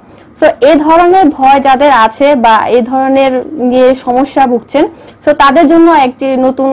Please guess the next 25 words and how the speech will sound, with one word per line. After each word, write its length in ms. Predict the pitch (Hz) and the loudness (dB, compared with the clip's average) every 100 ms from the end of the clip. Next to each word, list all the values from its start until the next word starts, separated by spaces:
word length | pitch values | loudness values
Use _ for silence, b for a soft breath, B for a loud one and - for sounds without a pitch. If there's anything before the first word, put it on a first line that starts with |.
| 262 | -4
খবর, 280 | 262 247 269 320 330 | -2 -2 0 -2 -4
সেটা 200 | 240 247 247 | -2 0 0
হচ্ছে 240 | 240 294 254 254 247 254 | -2 0 2 2 0 -2
একটা 160 | 254 294 - | -4 -4 0
অ্যাপ 200 | 262 269 262 | 0 0 -2
আছে, 200 | 262 320 403 | -2 -4 -4
সেটার 300 | - 285 269 254 | -6 -4 -2 -2
মাধ্যমে 280 | 247 262 254 | -2 0 -2
আপনি 140 | 247 254 | -2 -4
খুব 100 | 285 277 - | -4 -8 -6
সহজেই 420 | 254 247 254 294 311 311 | 0 2 2 0 -2 -4
সেখান 240 | 247 254 254 | -6 -6 -6
থেকে 160 | 247 240 | -4 -4
আপনার 240 | 226 247 330 B B B - | -2 -2 -4 B B B -4
পছন্দ 300 | 277 320 320 294 | 0 2 2 2
মতন 220 | 269 285 254 | 0 0 -2
আপনি 180 | 247 254 277 B B - | 0 -2 -4 B B -6
pic 160 | 285 277 233 | -6 -2 0
download 360 | 247 247 269 277 | 2 2 0 0
করতে 220 | 262 254 254 | -4 -2 0
পারবেন, 280 | 247 226 285 359 B - | 2 2 -2 -4 B -4
কোনো 180 | 285 277 277 277 | -2 0 0 0
copyright 380 | 254 269 262 254 - | -2 0 -2 -2 -2
claim 260 | 254 254 254 240 | 0 2 0 2
বা 120 | 226 | 2